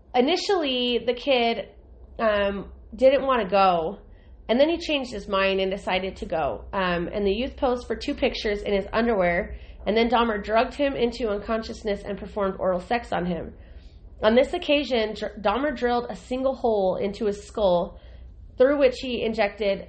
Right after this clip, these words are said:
hydrochloric acid into the frontal lobe. Um, the frontal, frontal lobe, if, is, like, the one, um, fuck, what does it do? Like, there's,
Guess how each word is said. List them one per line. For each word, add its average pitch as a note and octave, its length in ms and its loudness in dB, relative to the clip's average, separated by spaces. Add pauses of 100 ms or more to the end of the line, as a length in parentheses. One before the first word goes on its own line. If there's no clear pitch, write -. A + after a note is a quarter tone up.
(140)
hydrochloric A#3+ 720 0
acid F#3+ 500 -2
into G#3 280 -4
the G#3 80 -4
frontal G3 480 -2
lobe. F3 580 2 (720)
Um, G3+ 300 4
the G#3 80 -4
frontal, C#4 520 0 (140)
frontal C4+ 460 2
lobe, A3 540 4
if, G#3 220 -4 (640)
is, G#3 180 -2
like, A3 320 0 (100)
the G#3 140 -4
one, A3+ 560 0 (1600)
um, G3 720 2 (1500)
fuck, - 280 -18 (560)
what - 100 -6
does F#3+ 120 -6
it - 100 -10
do? - 200 -8 (720)
Like, B3+ 300 4
there's, C4+ 260 4